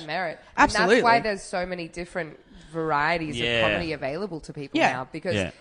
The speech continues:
Speaker 1: like, it doesn't really matter which style you're going for. Both are entertaining, you know?
Speaker 2: Yeah.
Speaker 1: So I guess
Speaker 2: And it
Speaker 1: it's
Speaker 2: means
Speaker 1: just
Speaker 2: that
Speaker 1: you
Speaker 2: if
Speaker 1: have
Speaker 2: you
Speaker 1: to
Speaker 2: don't
Speaker 1: s-
Speaker 2: find one of them, you, maybe you'll find the
Speaker 1: Yeah,
Speaker 2: other
Speaker 1: that's
Speaker 2: one.
Speaker 1: right. And you're not, I mean, it doesn't matter which way you go or,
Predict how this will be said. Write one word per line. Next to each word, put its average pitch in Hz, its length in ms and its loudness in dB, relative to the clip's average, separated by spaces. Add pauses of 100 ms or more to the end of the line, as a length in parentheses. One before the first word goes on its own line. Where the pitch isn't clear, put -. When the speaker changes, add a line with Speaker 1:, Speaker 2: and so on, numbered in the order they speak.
(260)
Speaker 1:
like, 180 380 2 (260)
it 196 120 -6
doesn't 196 260 0
really 180 180 -6
matter 151 320 0
which 151 160 -8
style 151 340 -2
you're 143 100 -6
going 156 300 -4
for. 135 280 -6
Both 139 320 -2 (200)
are 147 200 0
entertaining, 143 720 -8 (280)
you 160 120 -4
know? - 80 0
Speaker 2:
Yeah. 247 260 4 (260)
Speaker 1:
So 202 140 0
I 180 80 6
guess 185 120 4
Speaker 2:
And 233 80 8
it - 20 8
Speaker 1:
it's 233 60 2
Speaker 2:
means 254 120 6
Speaker 1:
just 220 80 2
Speaker 2:
that 226 60 4
Speaker 1:
you 208 40 6
Speaker 2:
if 180 60 8
Speaker 1:
have 185 60 4
Speaker 2:
you 220 60 0
Speaker 1:
to 202 80 4
Speaker 2:
don't 202 60 6
Speaker 1:
s- 190 80 -2
Speaker 2:
find 180 200 4
one 165 140 2
of 196 80 -4
them, 143 340 -6 (140)
you, 170 160 -8
maybe 170 240 -2
you'll 170 100 0
find 165 240 -4
the 254 40 2
Speaker 1:
Yeah, 269 100 8
Speaker 2:
other 185 80 4
Speaker 1:
that's 165 80 2
Speaker 2:
one. 147 120 0
Speaker 1:
right. 220 220 6
And 202 260 -6
you're 233 200 -4
not, 220 360 2
I 208 100 -4
mean, 202 280 -12 (180)
it 202 140 -6
doesn't 220 320 -2
matter 185 540 2 (400)
which 202 340 -2
way 185 160 2
you 170 140 -2
go 151 420 0
or, 151 460 0